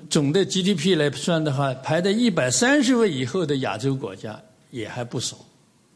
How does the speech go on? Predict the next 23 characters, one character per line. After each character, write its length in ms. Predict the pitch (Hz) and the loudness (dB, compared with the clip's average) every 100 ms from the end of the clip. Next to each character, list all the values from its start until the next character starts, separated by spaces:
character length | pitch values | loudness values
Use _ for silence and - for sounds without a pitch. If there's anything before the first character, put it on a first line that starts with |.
| _ _ _ _ _ - | _ _ _ _ _ -20
所 160 | - 143 | -4 -2
以 60 | 151 | 0
按 260 | 156 143 | 0 0
人 320 | 127 127 151 | 2 2 2
均 220 | 147 160 165 | 0 0 -2
也 180 | 110 107 | -4 -6
罢， 340 | 120 107 - - - | -10 -10 -12 -14 -8
按 200 | 123 120 | -6 -4
这 140 | 123 | -4
个， 240 | 123 113 - - - _ | -2 -2 -6 -18 -20 _
呃， 160 | - 95 | -12 -10
总 240 | - 104 110 | -4 -4 0
量 220 | 123 110 | -2 -2
来 140 | 104 | -6
说， 200 | - 101 | -10 -12
我 180 | 107 101 | -10 -10
们 180 | 101 107 | -8 -6
都 160 | 147 143 | -2 -2
还 200 | 117 113 | -2 -6
有 260 | 104 92 | -6 -10
很 340 | - - 98 95 | -14 -10 -10 -6
大 220 | 120 98 | -6 -6
的， 180 | 95 | -10